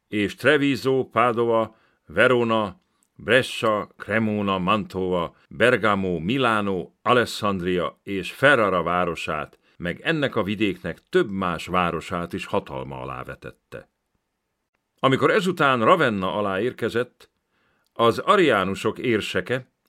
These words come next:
aki ebben a városban az apostoli szék ellenére tizenkét kardinálist választatott meg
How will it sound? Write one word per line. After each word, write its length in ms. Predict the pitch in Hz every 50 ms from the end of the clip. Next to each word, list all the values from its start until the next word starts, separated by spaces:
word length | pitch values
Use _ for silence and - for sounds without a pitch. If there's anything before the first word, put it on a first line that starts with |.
| _
aki 240 | - 98 92 110 117
ebben 200 | 117 101 95 110
a 80 | 110 104
városban 540 | 107 107 107 107 107 104 82 82 107 107
az 120 | 104 95 -
apostoli 580 | - - 117 - - 104 - - - 104 98
szék 360 | 90 - - 104 104 95 - -
ellenére 560 | 107 107 101 101 101 95 98 95 95 95 92
tizenkét 720 | - 120 113 92 107 101 92 90 - - 101 101 95 95
kardinálist 720 | - - 98 98 87 95 95 92 92 90 90 92 92 90 -
választatott 680 | 87 85 92 98 92 90 - - 95 87 101 98 92 -
meg 240 | 95 98 101 90